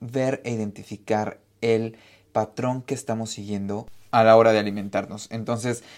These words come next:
yo te sugiero que lo lleves en práctica y, pues, que vayas identificando hacia dónde generar un cambio.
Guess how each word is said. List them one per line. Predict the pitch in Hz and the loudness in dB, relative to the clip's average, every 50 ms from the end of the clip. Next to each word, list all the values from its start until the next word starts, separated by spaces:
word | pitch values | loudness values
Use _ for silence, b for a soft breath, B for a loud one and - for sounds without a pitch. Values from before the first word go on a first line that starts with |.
| B B B | B B B
yo | B 151 160 | B 0 0
te | 156 165 | 0 -2
sugiero | 127 127 113 - 127 123 123 117 117 | -4 -6 -6 -4 -2 0 0 0 0
que | - 110 | -2 -2
lo | 104 104 | -2 0
lleves | 107 110 113 110 107 - | 2 2 2 0 0 -2
en | 98 | -6
práctica | 95 110 107 107 - 113 - - 113 131 143 B B B B B B B B _ | -4 -4 -4 -4 -4 -8 -6 -4 -4 -4 -6 B B B B B B B B _
y, | - 127 127 131 131 131 - - - | -4 -2 0 0 0 -2 -4 -6 -4
pues, | 120 113 107 107 | -4 -4 -4 -4
que | - - 113 | -6 -6 -2
vayas | 104 107 110 113 113 110 - | 0 2 2 0 0 -2 -6
identificando | 107 104 98 98 95 92 - - - 107 104 107 107 107 - | -8 -8 -8 -10 -12 -16 -16 -12 -8 -6 -4 -4 -4 -4 -6
hacia | 107 101 - 104 98 | -6 -8 -8 -6 -4
dónde | 107 107 107 104 104 | -4 -4 -4 -6 -8
generar | - - 101 101 98 101 104 104 - _ - | -8 -10 -10 -8 -6 -6 -6 -8 -10 _ -12
un | - 113 107 104 | -10 -10 -10 -10
cambio. | - - 87 76 69 - - | -10 -12 -14 -14 -14 -20 -20